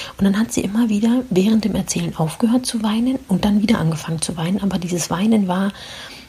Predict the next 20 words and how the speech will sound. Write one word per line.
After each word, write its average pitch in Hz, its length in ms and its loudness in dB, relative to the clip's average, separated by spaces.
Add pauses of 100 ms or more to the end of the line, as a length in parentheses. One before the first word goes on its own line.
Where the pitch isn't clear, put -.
(220)
erzwungen. 196 600 4 (760)
Also 180 140 2
es 185 120 0
war 185 180 -2
richtig, 233 500 0
da 160 100 0
kam 196 280 0
keine 240 320 0
Träne 226 400 2
raus. 220 420 0 (920)
Das - 200 0
war 202 160 4
irgendwie - 260 -4
voll 220 180 2
komisch 202 340 2
und 165 80 0
ich 151 100 0
denk 185 240 -2
mir, 170 120 -2 (120)
„Okay.“ 160 880 0